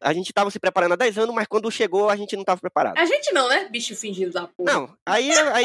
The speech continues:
Speaker 1: vem a história. Quem já conhece o Falando Série sabe, que eu já contei várias vezes, que eu assisti Friends só recentemente.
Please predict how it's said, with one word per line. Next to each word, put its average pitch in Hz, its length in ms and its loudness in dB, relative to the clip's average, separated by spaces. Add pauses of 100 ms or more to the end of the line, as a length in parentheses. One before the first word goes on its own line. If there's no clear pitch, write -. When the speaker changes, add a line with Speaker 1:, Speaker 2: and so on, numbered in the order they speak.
Speaker 1:
vem 277 120 2
a 294 80 2
história. 143 340 0
Quem 165 100 -2
já 175 120 0
conhece 156 280 0
o 139 40 -6
Falando 131 280 -2
Série 151 320 2
sabe, 160 520 2
que 143 160 -8
eu 131 120 -2
já 147 140 0
contei 147 280 -2
várias 160 200 2
vezes, 165 180 -2
que - 140 -6
eu 226 100 6
assisti 226 360 -2
Friends 208 280 0
só 214 140 4
recentemente. 277 800 0